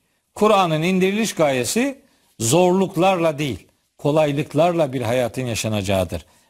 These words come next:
Ve bilinmelidir ki Allah'ın yapın dediği şeyler kolaydır, yapılabilirdir ve yararlıdır.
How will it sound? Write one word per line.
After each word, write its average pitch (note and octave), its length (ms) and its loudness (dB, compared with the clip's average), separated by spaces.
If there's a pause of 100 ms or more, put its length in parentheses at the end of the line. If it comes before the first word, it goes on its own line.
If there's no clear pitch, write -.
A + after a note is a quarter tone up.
(100)
Ve A#2 140 0
bilinmelidir D#3 720 0
ki G2 220 -10 (380)
Allah'ın E3 440 0
yapın D#3+ 500 -2
dediği A2 340 -4
şeyler D#3+ 480 -2 (420)
kolaydır, D#3+ 600 2 (460)
yapılabilirdir E3 1120 0
ve A#2 80 -2
yararlıdır. A#2 800 -2